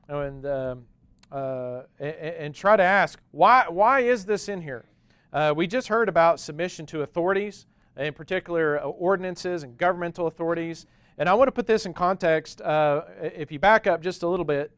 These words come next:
and I believe that the reason why this is in First Peter is because of, of, uh, First Peter two, verse eleven. So if you were to back up nine verses, I will read this for, for you because it's been a few weeks. The Bible says, "Beloved,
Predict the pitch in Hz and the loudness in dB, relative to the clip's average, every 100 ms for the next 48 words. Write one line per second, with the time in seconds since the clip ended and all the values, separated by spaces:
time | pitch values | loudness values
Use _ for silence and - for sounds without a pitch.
0 | - 143 151 185 220 208 185 170 151 156 | -8 -4 2 2 2 0 -2 -4 -2 -2
1 | 156 180 190 160 226 202 185 190 170 160 | -2 -8 -6 -4 0 0 0 -2 -6 -10
2 | 143 156 - - 220 185 143 151 _ _ | -4 -6 -6 -8 -6 -2 -4 -6 _ _
3 | _ _ - 151 160 170 175 165 - - | _ _ -10 -6 -4 0 0 -2 -8 -4
4 | 156 151 139 _ _ _ _ 147 151 147 | 0 0 -2 _ _ _ _ 2 2 4
5 | 196 196 202 190 175 175 254 208 185 185 | 2 2 0 0 0 0 -2 0 0 -4
6 | _ - 185 190 185 208 220 147 - 156 | _ 0 2 2 4 6 6 2 -6 -6
7 | 170 190 196 170 180 180 170 160 156 170 | -4 -2 2 4 4 2 -2 -2 0 0
8 | 190 151 143 156 175 190 254 190 180 170 | 0 -4 0 4 6 10 8 8 2 0
9 | 196 214 - 151 143 147 - 147 165 165 | -4 -6 -6 -6 -6 -8 -6 -4 -4 -4
10 | 175 160 165 165 202 214 - 147 131 120 | -6 -6 -8 -2 0 -2 -6 -8 -8 -12
11 | - - _ _ _ _ _ 139 170 233 | -16 -20 _ _ _ _ _ 4 8 8
12 | 226 - 196 208 151 170 180 226 214 156 | 8 4 4 4 4 2 8 8 8 2
13 | 180 | 0